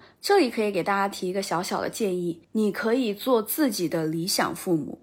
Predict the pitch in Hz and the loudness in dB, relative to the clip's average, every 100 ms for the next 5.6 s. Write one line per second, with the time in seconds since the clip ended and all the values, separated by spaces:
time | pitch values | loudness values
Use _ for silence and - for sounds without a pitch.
0 | _ - 359 392 403 320 214 220 339 359 | _ 2 6 6 8 6 6 4 6 8
1 | 339 254 202 190 190 - 196 240 240 254 | 8 8 6 4 2 0 -2 2 2 4
2 | 294 269 277 285 254 185 160 214 208 202 | 4 4 4 4 4 0 0 0 0 0
3 | 220 170 160 160 180 262 254 277 262 262 | -2 0 2 2 2 4 4 4 4 2
4 | 202 175 175 165 160 170 - 120 - 226 | 2 2 4 2 2 0 -2 -4 -4 0
5 | 247 254 - - - | 2 2 0 -2 -4